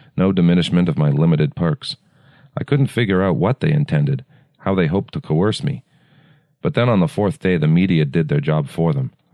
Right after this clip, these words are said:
I read in the U S News and World Report about a bus bombing in Israel. Thirteen people killed and dozens wounded.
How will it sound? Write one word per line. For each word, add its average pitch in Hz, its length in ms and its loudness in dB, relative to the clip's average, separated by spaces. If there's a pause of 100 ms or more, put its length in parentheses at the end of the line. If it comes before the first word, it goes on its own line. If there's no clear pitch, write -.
(240)
I - 60 -2
read 98 260 0
in 87 100 4
the 80 80 2
U 87 240 2
S 85 220 -2
News 85 320 0
and 73 120 -2
World 85 220 0
Report 80 380 0
about 73 200 -2
a 71 60 0
bus 82 280 -2
bombing 71 340 -2
in 71 100 0
Israel. 71 460 -2 (480)
Thirteen 101 400 0
people 87 240 -2
killed 87 440 -2
and 73 200 -4
dozens 78 360 0
wounded. 76 440 0